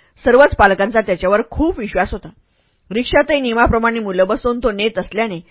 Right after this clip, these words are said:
मुलंही त्याच्यावर खुश असायची. नाहीतर काही रिक्षा अक्षरशः मुलांना कोंबून भरल्यासारखी भरायची. पण प्रकाशने याबाबत नियमांचं पालन काटेकोरपणे केलं होतं. लॉकडाऊनमुळे शाळा बंद झाल्या आणि प्रकाशची रिक्षाही दारासमोर उभी करून ठेवण्याशिवाय पर्याय नव्हता.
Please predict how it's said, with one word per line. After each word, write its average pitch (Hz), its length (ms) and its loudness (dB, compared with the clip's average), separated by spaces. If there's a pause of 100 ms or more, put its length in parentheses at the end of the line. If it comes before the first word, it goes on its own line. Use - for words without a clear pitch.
(260)
मुलंही 247 320 6
त्याच्यावर 190 340 0 (100)
खुश 320 200 -4
असायची. 180 420 -8 (640)
नाहीतर 226 520 0
काही 214 280 0
रिक्षा 190 360 2
अक्षरशः 214 440 -2
मुलांना 190 340 0
कोंबून 208 420 -2
भरल्यासारखी 175 460 -4
भरायची. 247 420 -4 (420)
पण 214 140 -2
प्रकाशने 185 540 -6
याबाबत 170 540 -2
नियमांचं 180 480 -4
पालन 180 380 -4 (100)
काटेकोरपणे 247 640 -2
केलं 214 220 -2
होतं. - 240 -4 (640)
लॉकडाऊनमुळे 254 640 4
शाळा 185 220 2
बंद 180 260 -4
झाल्या 220 300 -4 (360)
आणि 214 120 0
प्रकाशची 196 540 -2
रिक्षाही 214 320 -2
दारासमोर 185 460 -2
उभी 180 200 -2
करून 208 260 -4
ठेवण्याशिवाय 180 440 -4
पर्याय 170 320 -4
नव्हता. 220 260 -12